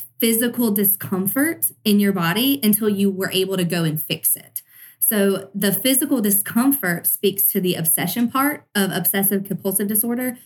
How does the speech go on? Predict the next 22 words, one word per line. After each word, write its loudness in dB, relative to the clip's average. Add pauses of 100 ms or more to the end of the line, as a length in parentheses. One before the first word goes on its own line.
(120)
The 4
obsession 2
is, 2
like, -4
this 2
needs 2
to -4
be 0
straightened 0
or 0
it's -4
just 0
not 0
right. 0 (360)
The 2
compulsion 2
would 2
be 0
going 4
to 2
straighten 0
it. -6